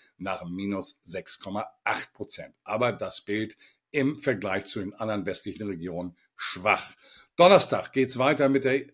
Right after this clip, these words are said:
ähm, mit den bip-Daten Japans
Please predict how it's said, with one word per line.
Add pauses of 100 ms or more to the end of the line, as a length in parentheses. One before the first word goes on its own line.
(360)
ähm, (180)
mit
den
bip-Daten (140)
Japans